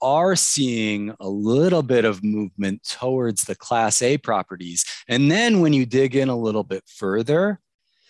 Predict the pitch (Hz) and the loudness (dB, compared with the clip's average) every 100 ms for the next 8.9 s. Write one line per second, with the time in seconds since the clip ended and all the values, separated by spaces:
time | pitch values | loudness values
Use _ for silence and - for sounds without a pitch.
0 | _ _ - 135 - 127 - 143 143 143 | _ _ -4 -2 -2 -4 -2 0 2 2
1 | 131 107 113 - 107 101 - 92 87 85 | 2 2 0 0 0 0 -4 -8 -6 -6
2 | 85 - - 101 98 92 - - 95 90 | -4 -4 -6 -4 0 0 -4 -10 -8 -6
3 | 87 95 104 107 101 - 95 - 139 - | -4 -2 -2 -2 -4 -4 -4 -2 -2 0
4 | 110 107 90 - 82 76 - 95 107 107 | -2 -2 -4 -6 -18 -12 -8 -2 2 4
5 | 123 131 117 101 110 98 92 - 95 87 | 4 2 0 0 0 -2 -4 -4 -4 -6
6 | 90 80 73 - - - 92 87 - 127 | -14 -16 -16 -6 -6 -6 -14 -12 -4 -4
7 | 123 127 113 123 101 113 127 101 82 - | 0 0 0 -4 -4 0 0 0 -4 -2
8 | 120 127 117 113 117 113 92 80 78 | 0 0 2 2 2 0 -2 -6 -18